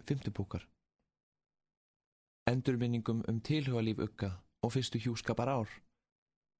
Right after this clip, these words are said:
Frá því er sagt í þrem síðustu köflum fimmtu bókar.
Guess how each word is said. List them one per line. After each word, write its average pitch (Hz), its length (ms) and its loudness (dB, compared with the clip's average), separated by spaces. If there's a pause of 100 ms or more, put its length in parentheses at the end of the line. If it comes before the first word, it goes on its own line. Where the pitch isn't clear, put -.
(140)
Frá 151 200 4
því 170 160 2
er 147 80 0
sagt - 400 -2
í 123 80 0
þrem 143 320 4
síðustu 131 400 -2
köflum 117 380 0 (100)
fimmtu 113 280 0
bókar. - 340 -4